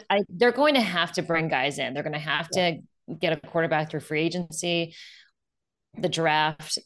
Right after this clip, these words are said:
Speaker 1: They're gonna need at least two, I would think, for the beginning of training camp.
Speaker 2: Yeah, I'd say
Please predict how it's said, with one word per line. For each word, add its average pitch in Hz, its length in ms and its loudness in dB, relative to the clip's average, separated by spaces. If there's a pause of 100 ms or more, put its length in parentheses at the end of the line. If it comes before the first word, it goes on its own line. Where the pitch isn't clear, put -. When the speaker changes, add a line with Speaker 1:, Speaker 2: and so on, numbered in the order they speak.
(140)
Speaker 1:
They're 175 100 2
gonna 202 140 2
need 214 160 2
at - 80 -4
least 175 420 -2
two, 151 680 0 (240)
I 156 100 0
would 147 240 -4
think, 120 400 -4 (480)
for 147 560 -2 (320)
the 175 120 -2
beginning 147 260 -4
of 127 60 -10
training 127 240 -12
camp. - 220 -12 (300)
Speaker 2:
Yeah, 92 260 -8
I'd 92 140 -8
say 90 380 -4